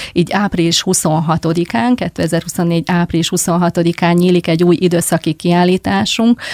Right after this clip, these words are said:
a, az M N B centenáriumának az emlékére, és a jegybank létrehozásától a mai napig mutatjuk be a Magyar Nemzeti Bank történetét.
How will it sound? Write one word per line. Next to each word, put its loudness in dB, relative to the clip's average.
a, 0
az 0
M 4
N 4
B 0
centenáriumának 2
az -6
emlékére, 2
és 0
a 0
jegybank 0
létrehozásától 2
a -2
mai 0
napig 0
mutatjuk -2
be 2
a -2
Magyar 2
Nemzeti 0
Bank 0
történetét. -2